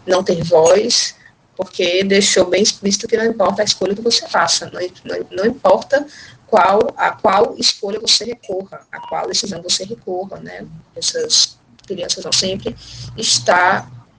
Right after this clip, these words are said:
é, sempre que a gente viver, estiver dentro de uma sociedade, dentro desses moldes, elas vão estar nesses locais, né? Nesse lugar, ser colocadas nesse lugar. E também a gente teve um retrocesso nos Estados Unidos, que também está reverberando diretamente na discussão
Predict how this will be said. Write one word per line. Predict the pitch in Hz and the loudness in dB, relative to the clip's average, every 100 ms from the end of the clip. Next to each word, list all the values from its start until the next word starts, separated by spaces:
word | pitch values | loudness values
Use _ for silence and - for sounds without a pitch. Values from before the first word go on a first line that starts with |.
| - | -10
é, | 147 156 151 | -6 -4 -2
sempre | - 226 240 | -2 -2 -4
que | - | -6
a | 208 | -6
gente | 196 - | -6 -6
viver, | 196 196 | -6 -2
estiver | 196 - - 190 190 | -2 -4 0 2 4
dentro | 190 196 190 | 2 -4 -8
de | 185 | -10
uma | 180 | -6
sociedade, | 185 185 175 151 - | -2 -2 -2 -4 -4
dentro | 175 170 - | -4 -6 -6
desses | 175 - 196 | -6 -4 -4
moldes, | 175 175 208 233 - - | -4 -2 -2 -2 -2 -2
elas | 185 214 | -2 -2
vão | 202 175 | -2 -4
estar | 202 - - - | -4 -4 -4 -4
nesses | 196 - - | -4 -6 -6
locais, | - - 175 - - - - - | -6 -6 -10 -10 -12 -12 -16 -20
né? | 196 196 - | -18 -18 -18
Nesse | 165 156 175 | -16 -14 -14
lugar, | 175 160 151 | -8 -8 -6
ser | - 170 | -8 -8
colocadas | 165 170 170 160 185 | -6 -6 -4 -6 -8
nesse | 170 - | -10 -4
lugar. | 220 - - _ _ _ - - - - | -4 -6 -16 _ _ _ -20 -18 -16 -6
E | 233 | 0
também | 262 208 | 2 2
a | |
gente | 208 - | 0 -2
teve | 190 196 | -2 0
um | |
retrocesso | 190 196 196 - 180 - | -2 0 -2 2 0 0
nos | 180 | -2
Estados | 170 175 180 | -2 -2 -4
Unidos, | 175 170 - | -10 -6 -8
que | - 190 185 - | -6 -6 -6 -6
também | 190 180 | -4 -4
está | 185 190 | -6 -6
reverberando | 180 175 180 180 180 180 | -4 0 2 2 0 -2
diretamente | 175 214 226 208 208 190 196 196 254 | 2 4 4 2 -2 -2 -4 -8 -6
na | 196 | -4
discussão | 185 - - - 180 185 | -2 -2 -2 -2 -2 -4